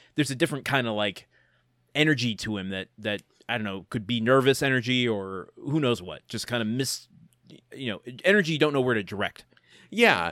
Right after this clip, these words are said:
Speaker 2: yeah. I mean, I can, I can see it for, certainly for Tim more than anyone else, and just Tim Allen and where he was at in his career. It's sort of like feeling like, "Okay, I'm ending this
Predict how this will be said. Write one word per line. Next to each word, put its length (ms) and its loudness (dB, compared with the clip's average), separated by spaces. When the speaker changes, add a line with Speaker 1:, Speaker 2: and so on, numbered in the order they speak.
Speaker 2:
yeah. 480 4
I 100 6
mean, 200 2
I 160 2
can, 240 2
I 100 2
can 180 0
see 240 0
it 200 -2
for, 300 -4
certainly 580 0
for 140 -4
Tim 240 -2
more 240 0
than 120 0
anyone 340 0
else, 480 2
and 180 -6
just 160 -8
Tim 160 -4
Allen 300 0
and 100 -8
where 140 -2
he 80 -6
was 160 -4
at 160 4
in 80 -10
his 100 -6
career. 460 -4
It's 140 -8
sort 180 -2
of 80 -8
like 400 -2
feeling 280 -2
like, 160 0
"Okay, 400 2
I'm 160 0
ending 300 -2
this 120 0